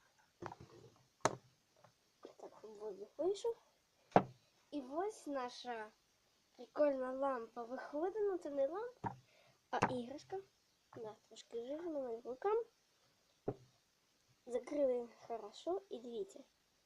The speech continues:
Тільки не бійтесь, воно нічого їй не буде. Притримуємо двома. Розболтали і дивіться, яка морна краса. Правда, що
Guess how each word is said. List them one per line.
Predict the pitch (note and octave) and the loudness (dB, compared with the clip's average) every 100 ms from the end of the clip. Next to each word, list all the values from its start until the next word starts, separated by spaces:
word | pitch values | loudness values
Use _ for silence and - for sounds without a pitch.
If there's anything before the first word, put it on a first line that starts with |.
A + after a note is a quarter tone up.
| _ _ _ | _ _ _
Тільки | - | -2
не | C4+ | 0
бійтесь, | A#3+ F#4+ - - | 0 -6 -10 -14
воно | A#3+ A3+ | -8 -6
нічого | A3+ - B3+ | -6 -6 -6
їй | A#3 | -2
не | A#3 | -4
буде. | G#3+ - - _ _ _ _ _ _ _ _ _ _ _ _ _ | -4 -12 -18 _ _ _ _ _ _ _ _ _ _ _ _ _
Притримуємо | - A3 - - A3 C4 C#4+ E4 F4+ | -12 -12 -10 -4 0 4 4 4 2
двома. | F#4 F4+ F4+ F4+ F4 - _ _ _ _ _ _ _ _ _ _ _ - - _ _ - _ _ - _ _ - _ - _ _ _ _ _ _ - - - - _ - | 2 4 4 2 -6 -16 _ _ _ _ _ _ _ _ _ _ _ -20 -20 _ _ -20 _ _ -20 _ _ -20 _ -20 _ _ _ _ _ _ 0 0 0 -16 _ -8
Розболтали | A#3 G3 F#3+ F3+ C4+ D#4 D#4+ | -6 -4 -6 -2 -2 -2 -4
і | |
дивіться, | G#3+ B3 A#3 G3+ - G3 | -6 -8 -10 -10 -10 -10
яка | - G#3+ | -8 -8
морна | G#3+ A3 A#3 C4 D4+ C#4 | -6 -6 0 0 0 -2
краса. | C4 B3 - - - - - - - - - - - - - _ _ _ _ _ _ _ _ _ _ - _ _ _ _ _ _ _ _ - | -4 -10 -14 2 6 6 2 -20 -16 -16 -14 -20 -20 -20 -20 _ _ _ _ _ _ _ _ _ _ -20 _ _ _ _ _ _ _ _ -8
Правда, | C4 B3 A3 | -4 -2 -4
що | A3 | -12